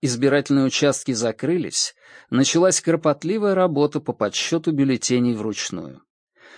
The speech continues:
Около десяти вечера в здание суда стали прибывать первые руководители избирательных участков с результатами подсчетов и урнами, бюллетени из которых секретари избирательных комиссий пересчитали во второй раз.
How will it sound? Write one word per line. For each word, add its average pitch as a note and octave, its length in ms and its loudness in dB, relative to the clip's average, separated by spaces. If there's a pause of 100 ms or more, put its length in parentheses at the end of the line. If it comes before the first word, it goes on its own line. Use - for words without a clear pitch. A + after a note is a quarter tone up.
(160)
Около G3+ 360 2
десяти G3 440 -2
вечера D3+ 480 2
в C3+ 80 -6
здание E3+ 400 0
суда D3+ 340 0
стали D#3 320 0
прибывать C#3+ 560 0
первые F3+ 400 2
руководители D#3 760 2
избирательных C3+ 600 2
участков G#2 720 -2
с - 100 -2
результатами C3+ 680 2
подсчетов - 840 -8 (300)
и D#3 80 2
урнами, B2 680 2 (140)
бюллетени D#3+ 600 4
из - 120 -2
которых D#3+ 400 -2
секретари C3+ 540 0
избирательных A#2+ 580 -2
комиссий C3 640 0
пересчитали C3+ 960 0
во B2+ 180 -2
второй A#2 560 0
раз. - 480 -6